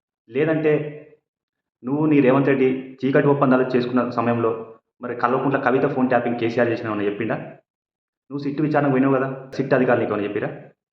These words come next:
ఏ ఆధారం ఉందని నువ్వు ఈరోజు ఆరోపణ చేస్తున్నావు? మనం మాట్లాడితే ఒక అర్థం పర్థం ఉండాలి. ఏది కలలు ఏదొస్తే ఎవడు ఏది మాట్లాడ-, ఆ, మాట్లాడితే తీసుకొచ్చి మీడియా ముందు మాట్లాడతా అంటే నువ్వు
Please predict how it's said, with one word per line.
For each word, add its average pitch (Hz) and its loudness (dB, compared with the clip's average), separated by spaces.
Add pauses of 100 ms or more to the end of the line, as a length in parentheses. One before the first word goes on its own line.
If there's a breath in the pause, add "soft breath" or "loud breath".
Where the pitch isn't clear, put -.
(300)
ఏ 139 -4
ఆధారం 160 4
ఉందని 147 2
నువ్వు 139 2 (420)
ఈరోజు 127 -2
ఆరోపణ 131 0
చేస్తున్నావు? - -2 (1300)
మనం 131 -4
మాట్లాడితే 139 2
ఒక 135 0
అర్థం 135 2
పర్థం 117 0
ఉండాలి. 98 -2 (460)
ఏది 139 -2
కలలు 135 2
ఏదొస్తే 127 0 (640)
ఎవడు 123 -2
ఏది 127 2
మాట్లాడ-, 127 2
ఆ, 120 2
మాట్లాడితే 120 0
తీసుకొచ్చి 117 -4
మీడియా 113 2
ముందు 120 2
మాట్లాడతా 101 0
అంటే 95 -4 (380)
నువ్వు 104 -16